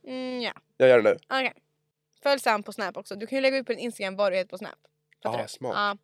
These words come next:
Speaker 2: Och sen så kan ni ju chilla Gunilla. Och i dagens avsnitt så kan ni ju skriva till oss på Till oss senare, eh, och följa där också. Sku-, vad var de skulle svara på nu igen?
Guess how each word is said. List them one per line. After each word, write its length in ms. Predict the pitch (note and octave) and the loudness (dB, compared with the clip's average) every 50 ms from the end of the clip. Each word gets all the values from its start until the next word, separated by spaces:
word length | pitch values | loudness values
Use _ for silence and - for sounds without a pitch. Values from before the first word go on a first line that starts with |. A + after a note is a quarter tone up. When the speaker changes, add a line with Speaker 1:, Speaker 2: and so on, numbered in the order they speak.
| _ - - - - - - - - | _ -20 -20 -20 -20 -20 -20 -10 -4
Speaker 2:
Och 140 | - C#4 C#4+ | 0 0 0
sen 200 | - E4 D#4 C#4+ | 2 0 -2 -2
så 300 | - D4 D4 C#4+ C#4+ D4 | 0 4 4 6 4 4
kan 220 | - C#4+ C#4+ C#4 | 2 0 -2 0
ni 160 | C4+ C4+ C4+ C4+ | 0 0 0 0
ju 300 | C4 C4 C4 B3+ B3+ B3+ | 0 0 0 0 0 -2
chilla 360 | - - C4 B3+ B3 A#3+ A#3+ | -2 -4 -2 2 2 2 2
Gunilla. 400 | A#3+ B3+ B3 A#3+ A#3 A#3+ A#3 A#3 | 2 0 -2 0 2 2 2 2
Och 220 | - - C4 - _ - - | 2 2 -2 -2 _ -12 -8
i 240 | C4 C4 B3+ B3 | -4 -4 -2 0
dagens 320 | A3+ C4+ C4+ C4+ C4 B3 - | 4 4 4 4 2 0 -2
avsnitt 240 | A#3+ A3+ B3 A#3 A3 | -4 -4 -4 -6 -6
så 80 | A3+ | -6
kan 140 | - A#3+ A3 | -6 -6 -4
ni 60 | A3 | -4
ju 40 | G#3 | -6
skriva 320 | - - A3 A3 G#3+ G#3+ | -6 -6 -4 -2 -2 -2
till 100 | G#3 A3 | 0 -2
oss 120 | G3+ G3+ - | -4 -4 -6
på 180 | - G3+ G3 | -6 -6 -6
Till 200 | G3 - G3+ G3 | -6 -6 -8 -10
oss 80 | F#3+ F#3+ | -8 -6
senare, 520 | - G3+ F#3+ F#3+ F#3+ F#3 F#3 F3+ F3+ - - - | -4 -4 -4 -4 -4 -4 -4 -4 -4 -6 -8 -8
eh, 220 | G3 G3 G3 G3 | -6 -6 -4 -6
och 80 | - - | -6 -6
följa 280 | - A3 G3+ G#3 G#3 | -6 -4 0 0 0
där 140 | G3 F#3 F#3 | 0 0 -2
också. 180 | G3 - - A3+ | -4 -6 -8 -10
Sku-, 260 | G#3+ - - A3 G3 | -10 -10 -10 -10 -6
vad 120 | - A#3 C4 | -2 0 2
var 100 | C4+ B3 | 2 2
de 120 | G#3+ G3 | 0 -2
skulle 160 | - - G3 | -8 -14 -14
svara 300 | - - A3+ G3+ G3+ G3 | -10 -6 -6 -6 -6 -6
på 140 | - - F3+ | -10 -14 -16
nu 120 | - - | -16 -16
igen? 180 | - C3 C3+ A#3+ | -18 -18 -18 -20